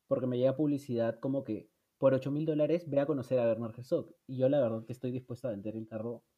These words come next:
de mis padres, pero... y desaparecerme en la selva con Werner, pero no es el tema.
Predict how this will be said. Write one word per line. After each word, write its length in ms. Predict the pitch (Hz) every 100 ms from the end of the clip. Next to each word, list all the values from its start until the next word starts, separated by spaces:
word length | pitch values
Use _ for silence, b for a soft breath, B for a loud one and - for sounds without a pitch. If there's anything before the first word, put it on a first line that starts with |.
| _ _ _ _ _
de 120 | 139
mis 140 | 120 107
padres, 580 | 156 135 113 156 240 _ _ _
pero... 540 | - 117 113 110 107 - _ _ _ _ _ _
y 100 | 131
desaparecerme 680 | 123 123 120 117 143 127
en 60 | 143
la 80 | 127
selva 280 | 135 120 117
con 140 | 117
Werner, 420 | 131 120 131 170
pero 480 | 135 110 92 101 117
no 160 | 127 127
es 120 | 123
el 120 | 120
tema. 340 | 127 131 104